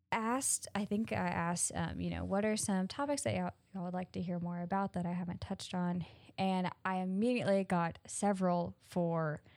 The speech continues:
um, Instagram growth. And I'm like, "First of all, have you not listened to any of my podcasts?" I was like, "I'm not gonna just put it on my Instagram. You gotta come here and hear it from my mouth, please. Thank you." And,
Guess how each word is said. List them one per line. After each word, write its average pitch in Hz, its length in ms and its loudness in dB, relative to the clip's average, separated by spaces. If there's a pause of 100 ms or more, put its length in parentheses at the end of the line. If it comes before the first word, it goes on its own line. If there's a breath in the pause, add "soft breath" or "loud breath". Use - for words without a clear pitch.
(320 loud breath)
um, 151 300 2 (180)
Instagram 175 680 2 (420 soft breath)
growth. - 420 0 (300 soft breath)
And 208 100 4
I'm 196 100 6
like, 185 200 2
"First 233 260 4
of 214 60 2
all, 180 340 4 (680 soft breath)
have 190 120 4
you 220 80 4
not 226 160 0
listened 180 400 0
to 185 80 -4 (160)
any 170 340 0
of 170 120 -4
my 160 120 -2
podcasts?" 160 640 -4
I 175 80 0
was 170 100 0
like, 170 140 0
"I'm 180 120 -2
not 214 140 0
gonna 220 180 0
just 190 140 -4
put 208 120 2
it 208 80 4
on 196 100 6
my 185 80 4
Instagram. 170 500 2
You 175 60 4
gotta 175 200 2
come 190 180 4
here 202 240 6
and 190 140 2
hear 196 300 2
it 185 60 -6
from 190 340 0
my 175 120 2
mouth, 185 520 2 (220)
please. 180 500 2
Thank 165 300 -4
you." 214 240 0 (580 soft breath)
And, 214 640 2